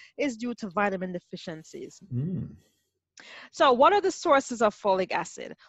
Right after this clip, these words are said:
Speaker 1: Well, the biggest source are from legumes. Legumes, really weird term, but that's just beans and peas. Your lentils, you know, all these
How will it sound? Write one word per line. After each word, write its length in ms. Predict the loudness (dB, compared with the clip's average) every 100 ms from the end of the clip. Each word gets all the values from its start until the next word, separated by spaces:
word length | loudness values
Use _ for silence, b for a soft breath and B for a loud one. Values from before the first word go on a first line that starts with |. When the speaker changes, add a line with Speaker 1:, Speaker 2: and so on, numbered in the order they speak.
| 2
Speaker 1:
Well, 160 | 4
the 120 | 4
biggest 640 | 0 -2 0 6 4 4 -4
source 520 | 0 4 4 2 -4 -18 _ 4
are 440 | 6 8 6 4 0 _ _
from 400 | 4 6 6 2 _ -6
legumes. 920 | 0 4 4 2 -4 -4 -4 -10 -10 -12 _ _ _
Legumes, 880 | -6 2 2 2 0 -2 -2 -6 -8
really 400 | -4 -2 -2 -4 b b
weird 360 | -4 2 4 2 -2
term, 400 | 0 2 2 -2 b b
but 120 | -4
that's 220 | 2 2 2
just 280 | -8 -8 _
beans 720 | -12 -10 -8 -8 -6 -6 -8 -6
and 200 | -6 -6
peas. 680 | -12 -14 -12 -12 -12 -16 -16 -20 b -4
Your 140 | 0 2
lentils, 920 | 4 4 2 -4 -4 -4 -4 -10 -10
you 80 | -6
know, 100 | 0
all 180 | 0
these 220 | 2 -2